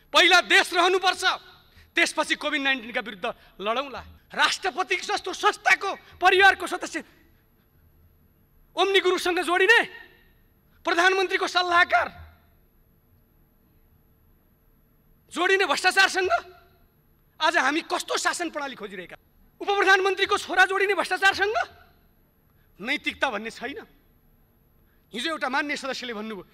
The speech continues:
एउटा जनजातिको छोराको शब्द चिप्ली त राजीनामा दिनुपर्ने?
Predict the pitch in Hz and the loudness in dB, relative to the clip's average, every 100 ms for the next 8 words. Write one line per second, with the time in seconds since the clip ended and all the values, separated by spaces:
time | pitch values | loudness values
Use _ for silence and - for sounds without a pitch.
0 | _ - 285 233 214 285 480 392 220 - | _ -12 -10 -8 -8 -10 -12 -16 -18 -10
1 | 240 226 202 254 190 240 240 196 185 175 | -8 -8 -10 -12 -10 -12 -14 -16 -10 -8
2 | 185 254 262 269 277 320 392 | -8 -8 -8 -8 -2 -2 -2